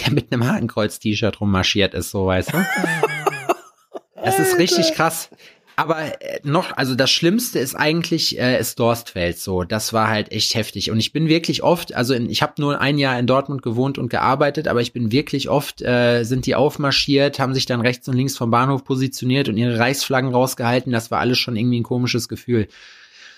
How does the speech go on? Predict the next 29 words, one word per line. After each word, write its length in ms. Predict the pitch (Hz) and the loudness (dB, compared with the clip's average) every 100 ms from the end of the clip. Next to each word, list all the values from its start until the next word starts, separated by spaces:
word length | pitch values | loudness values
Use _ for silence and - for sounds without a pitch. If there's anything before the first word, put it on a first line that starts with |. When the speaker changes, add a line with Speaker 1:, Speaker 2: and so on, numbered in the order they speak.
| - | -10
Speaker 2:
Mhm. 180 | 117 110 | -4 0
Speaker 1:
So, 280 | 110 104 85 - _ | 2 2 0 -10 _
äh, 240 | 127 123 113 | 0 2 2
ich 120 | - | 0
muss 160 | 147 | 0
sagen, 320 | - 135 143 135 | 2 2 2 0
dass, 220 | 123 - | 0 0
äh, 180 | 123 120 | 2 2
man 160 | 123 | 2
sagt 220 | 120 131 | 2 2
ja, 160 | 143 123 | 0 0
kann 200 | - 135 | 0 0
ja 240 | 131 131 | 2 2
von, 360 | 127 - 123 117 | 0 -2 -2 -2
vom 260 | - 117 113 | -2 0 2
Osten, 640 | 135 - 123 120 113 113 _ | 0 0 -2 0 -2 -4 _
ne, 200 | - 135 | -2 0
der 140 | 131 120 | 2 0
hat 140 | 123 | 0
seine, 600 | 120 113 113 110 110 113 | 2 4 4 2 2 0
ähm, 400 | 101 104 101 98 - _ | 0 0 0 -2 -8 _
na, 220 | 110 101 - _ _ 113 | -4 -4 -4 _ _ -4
der 100 | 113 | -4
hat 100 | 117 | -2
seine 240 | 120 117 | 0 0
Vorurteile 560 | - 135 131 131 127 120 | 0 0 2 0 2 2
sicherlich 420 | 123 - 117 135 | 0 0 -2 0
nicht 160 | 131 | -2
umsonst. 520 | 127 113 139 175 - | 0 2 2 0 -4